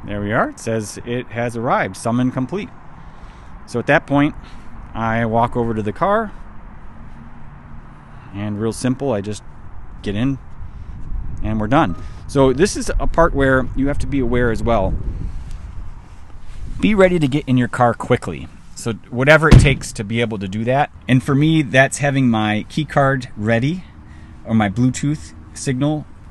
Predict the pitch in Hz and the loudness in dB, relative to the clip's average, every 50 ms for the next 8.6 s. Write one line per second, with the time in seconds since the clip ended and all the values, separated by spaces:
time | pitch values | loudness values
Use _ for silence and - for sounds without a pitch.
0 | 78 - - 76 87 120 - - - 147 135 117 127 117 110 120 127 143 135 123 | -16 -16 -12 -6 -4 -4 -4 -4 -4 -6 -2 0 0 2 4 4 4 4 4 2
1 | - - - - 127 123 - - - - 131 135 131 120 - - - - 127 117 | 0 -2 -2 0 0 0 -2 -4 -6 -4 -2 0 0 -2 -4 -4 -2 2 2 2
2 | 113 110 101 107 - - - 110 110 120 - - - - 147 147 - - 190 208 | 2 2 0 -4 -6 -6 -4 -4 -4 -4 -6 -10 -6 -2 -2 0 0 0 -4 -4
3 | 220 190 - - 117 104 101 110 104 101 117 - - 113 104 95 - 113 107 98 | -4 -6 -6 -6 -4 0 2 2 2 2 0 0 0 -2 -2 -2 -2 0 0 0
4 | 87 82 - - - - - - - - - - 104 113 113 147 139 135 135 139 | 0 -4 -6 -10 -16 -18 -16 -16 -16 -14 -10 -6 -4 0 2 4 6 6 6 6
5 | 143 139 - - 120 110 110 123 135 139 143 151 143 135 - - 123 - - 113 | 4 2 2 0 0 0 4 4 4 6 6 4 2 2 0 -2 -2 -2 0 0
6 | 104 101 104 110 110 107 104 - 113 104 - 95 104 113 110 107 - - - - | 0 0 2 2 0 0 0 0 -4 -4 -4 -2 -2 0 0 -2 -2 -6 -8 -6
7 | 107 107 - - 101 131 120 117 - 113 107 104 98 - - 123 143 175 - - | -6 -8 -6 -2 0 0 0 0 -2 -2 -2 0 -2 -2 -2 -2 -2 -2 -4 -6
8 | - - - - - - 113 117 120 120 120 113 | -14 -16 -16 -16 -10 -4 -2 0 2 2 2 0